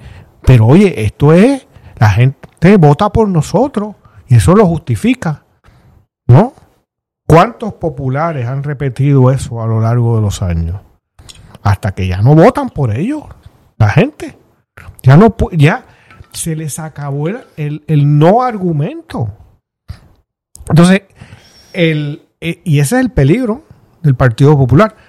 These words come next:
porque en la medida que cada vez sea más difícil o imposible aferrarse a ese presentito, eso es como patear un hormiguero. Va a salir todo el mundo corriendo.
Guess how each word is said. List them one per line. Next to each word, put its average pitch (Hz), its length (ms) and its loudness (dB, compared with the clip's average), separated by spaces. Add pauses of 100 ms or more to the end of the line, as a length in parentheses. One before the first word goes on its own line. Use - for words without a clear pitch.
(100)
porque 131 420 0
en 147 160 -2
la 127 120 -2
medida 131 500 0
que 123 160 -6
cada 190 300 -2
vez 208 440 -10
sea 185 400 -4 (200)
más 156 380 -8
difícil 180 460 -10
o 139 160 2
imposible 139 560 0
aferrarse 139 760 -2 (360)
a 131 100 2
ese 156 220 0
presentito, 143 840 -6 (600)
eso 170 360 2
es - 420 -2 (580)
como 131 280 -2
patear 131 540 -2 (680)
un 151 220 4
hormiguero. 139 600 4 (1400)
Va 120 80 6
a 120 60 4
salir 151 340 0
todo 151 200 0
el 151 60 2
mundo 151 400 4
corriendo. 123 560 2